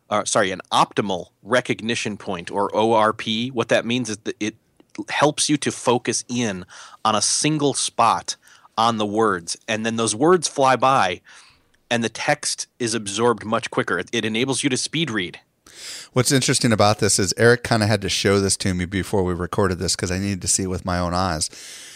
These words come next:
Speaker 2: And basically what it has is it has a little, um, scroll bar, and it tells you about how long it would take to read the article, right? Like,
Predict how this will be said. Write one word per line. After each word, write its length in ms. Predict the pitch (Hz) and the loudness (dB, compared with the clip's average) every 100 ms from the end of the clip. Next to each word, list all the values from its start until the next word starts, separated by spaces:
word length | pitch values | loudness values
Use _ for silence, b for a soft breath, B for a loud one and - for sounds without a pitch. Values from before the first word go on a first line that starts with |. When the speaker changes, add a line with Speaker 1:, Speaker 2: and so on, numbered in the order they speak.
| B | B
Speaker 2:
And 120 | 113 113 | -4 2
basically 440 | 147 160 160 120 | 4 4 2 2
what 160 | 113 107 | 4 4
it 180 | 107 - | 2 0
has 360 | 113 113 104 | 2 2 2
is 120 | 95 | 0
it 140 | 95 98 | -2 -2
has 300 | 110 120 127 | 0 2 2
a 40 | |
little, 440 | 110 110 104 98 - B B B B _ | 2 2 2 0 -4 B B B B _
um, 400 | 107 101 98 95 _ - | 2 4 4 0 _ -6
scroll 400 | - - 127 131 | -2 0 4 4
bar, 180 | 107 101 | 6 4
and 80 | 101 | 2
it 100 | - | 0
tells 320 | - 135 135 | 2 2 2
you 120 | 110 | 2
about 300 | 95 104 104 | 4 2 2
how 160 | 110 123 | 2 2
long 280 | 120 117 110 | 4 2 2
it 80 | |
would 120 | 98 95 | -2 0
take 200 | 107 - | -2 -2
to 80 | |
read 160 | 95 95 | -4 -4
the 100 | 95 | 0
article, 340 | 87 95 - | 0 -2 -6
right? 240 | 90 92 92 | -2 0 0
Like, 280 | 90 - | -2 -6